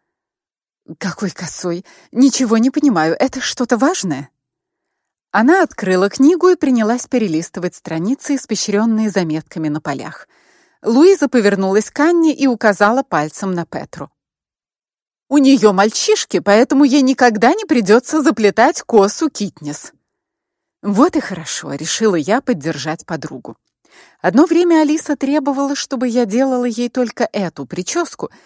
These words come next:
и мне пришлось пересмотреть несколько роликов на Ютубе, чтобы научиться правильно плести такую косу. Но как я ни старалась, она все равно каждый раз оставалась недовольна.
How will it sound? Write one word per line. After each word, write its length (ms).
и 120
мне 260
пришлось 460
пересмотреть 680
несколько 520
роликов 520
на 100
Ютубе, 420
чтобы 320
научиться 520
правильно 580
плести 500
такую 460
косу. 420
Но 200
как 320
я 100
ни 120
старалась, 600
она 240
все 200
равно 420
каждый 460
раз 380
оставалась 680
недовольна. 640